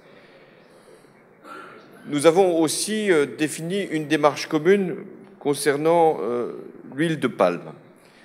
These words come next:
parce que nous savons ce que cette production représente ici en Indonésie. J'étais également en Malaisie, c'est une part très importante de l'activité agricole qui est, euh,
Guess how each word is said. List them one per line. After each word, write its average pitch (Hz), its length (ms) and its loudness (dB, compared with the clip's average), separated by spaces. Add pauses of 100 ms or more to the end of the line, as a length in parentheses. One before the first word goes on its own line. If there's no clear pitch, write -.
(280)
parce - 240 -6
que 143 300 2
nous 117 100 -8
savons 139 320 2
ce 143 200 -8
que 117 380 -4 (300)
cette - 220 -6
production 131 520 -4
représente 139 600 -4 (320)
ici 131 300 -6
en 120 100 -2
Indonésie. 117 540 -4 (640)
J'étais 113 380 -6
également 110 640 -4
en 110 60 -4
Malaisie, 123 460 -4
c'est - 300 -12
une 107 360 -6 (440)
part - 160 -2
très 135 240 -4
importante 139 420 -2
de 151 60 -2
l'activité 120 560 -2
agricole 151 640 -4
qui 117 240 -4
est, 113 140 0
euh, 101 140 -4